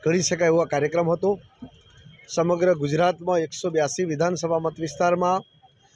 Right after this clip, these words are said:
ત્યાં જે ગરીબ લાભાર્થીઓ છે, કે જેને પ્રધાનમંત્રી આવાસ યોજનાનો લાભ મળ્યો છે, એવા તમામ સદસ્યશ્રીઓને સાથે બેસી અને મોદી સાહેબે દિલ્હીથી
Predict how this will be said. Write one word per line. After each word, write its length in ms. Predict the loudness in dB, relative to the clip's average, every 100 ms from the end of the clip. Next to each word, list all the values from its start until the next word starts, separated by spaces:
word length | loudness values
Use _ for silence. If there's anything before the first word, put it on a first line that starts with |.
| -20 -20 -6
ત્યાં 380 | 2 4 4 2 -4 _ _ _ -6
જે 360 | 0 2 2 -2 _ _ -6
ગરીબ 380 | -2 0 0 0
લાભાર્થીઓ 640 | -2 0 0 -2 -4 -6
છે, 200 | -6 -8 -10 _ _ _ -20 _
કે 100 | 0
જેને 240 | 2 2 2
પ્રધાનમંત્રી 680 | 0 2 2 0 0 0
આવાસ 300 | 0 2 2 0 -2
યોજનાનો 460 | -2 0 0 2
લાભ 340 | 4 2 2 2
મળ્યો 140 | 2
છે, 240 | 0 -4 -12 _ _ _ _ -2
એવા 200 | 2 0
તમામ 680 | _ -4 0 2 2 -2 -8 -18 _ _ _ _ _ _ _ _ _ _ _ _ _ _ _
સદસ્યશ્રીઓને 1000 | -2 2 2 0 -4 -2 0 2 2 0
સાથે 440 | 0 -2 -2 -2 0
બેસી 480 | 2 0 0 -2 -2 _ -20 -20 -20 -12 -2
અને 140 | 0
મોદી 300 | 4 2 2
સાહેબે 440 | 2 4 4 2 0 _ _ _ _ -20 -20 -20 -6
દિલ્હીથી 680 | 0 4 4 2 0 0